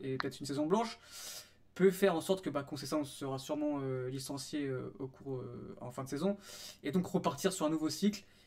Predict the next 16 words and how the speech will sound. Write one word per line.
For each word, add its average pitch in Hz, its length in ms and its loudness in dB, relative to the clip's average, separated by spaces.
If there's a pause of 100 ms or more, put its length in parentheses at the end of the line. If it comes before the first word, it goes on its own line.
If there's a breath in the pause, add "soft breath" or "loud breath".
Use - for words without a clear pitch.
(140)
et 143 120 0
donc, 160 280 -2
euh, 139 140 -2
sur 143 160 -6
une 143 60 -2
nouvelle 135 160 -2
base 165 220 2
comme 151 140 2
a 139 60 0
pu 139 120 -6
faire 151 160 0
Benfica, 147 420 -2
euh, 131 460 -2
après 135 280 -6
Rui 139 140 -4
Vitória ? 131 340 -8